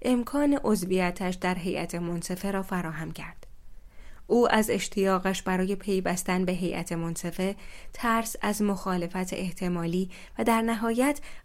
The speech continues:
قدردانیش از تسهیلگری مسئولان دادگاه که شرایط را برای ایفای نقش او به عنوان یک حقوقدان دارای آسیب بینایی فراهم کردند،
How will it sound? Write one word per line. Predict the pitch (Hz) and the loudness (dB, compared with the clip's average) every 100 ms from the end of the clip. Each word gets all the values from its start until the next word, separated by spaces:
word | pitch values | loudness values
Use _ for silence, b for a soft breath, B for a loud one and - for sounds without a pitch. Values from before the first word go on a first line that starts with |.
| - | 2
قدردانیش | 233 233 220 208 220 220 262 262 - | 4 4 2 4 4 4 4 2 2
از | 214 214 | 0 0
تسهیلگری | 226 202 - 202 175 175 180 196 | 0 0 2 2 2 0 0 2
مسئولان | 196 175 180 185 180 190 196 | 2 0 0 0 2 2 2
دادگاه | 180 165 - 170 165 B B B | -2 -4 -4 -4 -4 B B B
که | 214 | -2
شرایط | 214 208 196 196 240 254 | 0 2 2 4 4 4
را | 233 | 4
برای | 196 180 175 | 4 2 0
ایفای | 196 190 185 196 233 226 | -2 -2 0 2 2 2
نقش | 180 175 - | 2 0 -2
او | 180 175 160 B B - | 0 0 -2 B B 2
به | 190 | 4
عنوان | 196 185 180 | 6 4 4
یک | 180 175 - | 4 2 0
حقوقدان | 208 170 180 170 175 175 180 | 0 4 4 4 0 2 2
دارای | 175 170 165 165 | 0 -2 -2 -2
آسیب | 180 180 - 180 | -2 0 0 0
بینایی | 170 170 165 160 156 | 0 0 -2 -4 -4
فراهم | 185 170 165 165 165 | -2 -2 -2 -4 -4
کردند، | 170 160 190 185 160 | -2 -2 0 0 -2